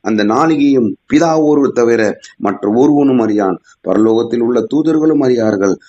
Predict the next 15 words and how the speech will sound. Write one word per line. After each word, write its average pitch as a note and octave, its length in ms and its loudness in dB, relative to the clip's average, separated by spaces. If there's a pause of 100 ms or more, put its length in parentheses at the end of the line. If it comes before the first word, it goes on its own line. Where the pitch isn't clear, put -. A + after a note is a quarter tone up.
(140)
குமாரனும் C3+ 680 0
அறியார். B2 440 -2 (240)
அக்காலத்தை G2 580 -2
நீங்கள் G#2+ 260 2
அறியாதபடியால் A#2+ 880 0 (380)
எச்சரிக்கையாருங்கள், G#2+ 1080 0 (340)
விழித்திருந்து B2+ 680 2
ஜெபம் C3 340 0
பண்ணுங்கள். D3+ 480 0 (300)
ஒரு A#2+ 220 2
மனுஷன் C3 420 2
தன் A#2 240 -4
வீட்டை D3 300 -2
விட்டு C#3 260 -2
புறதேசத்துக்கு C3+ 760 -2